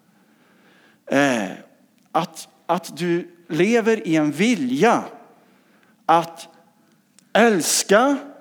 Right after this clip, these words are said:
och förlåta om det behövs dina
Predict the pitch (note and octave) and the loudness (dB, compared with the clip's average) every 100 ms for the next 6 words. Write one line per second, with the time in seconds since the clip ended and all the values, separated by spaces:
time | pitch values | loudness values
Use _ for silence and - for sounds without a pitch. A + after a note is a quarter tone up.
0 | - _ _ _ F#3+ F3+ - - _ _ | -20 _ _ _ -2 -2 -6 -20 _ _
1 | _ _ - - D3+ C3+ F#3 A3 A#3 A#3+ | _ _ -14 -4 0 4 4 2 2 2
2 | A3+ A3 A3+ G3+ A#3+ B3 - - - - | 2 2 2 2 2 0 -6 -8 -10 -14
3 | _ _ _ _ _ _ _ _ - G#3+ | _ _ _ _ _ _ _ _ -4 -2
4 | D#3+ A#2 | 0 -4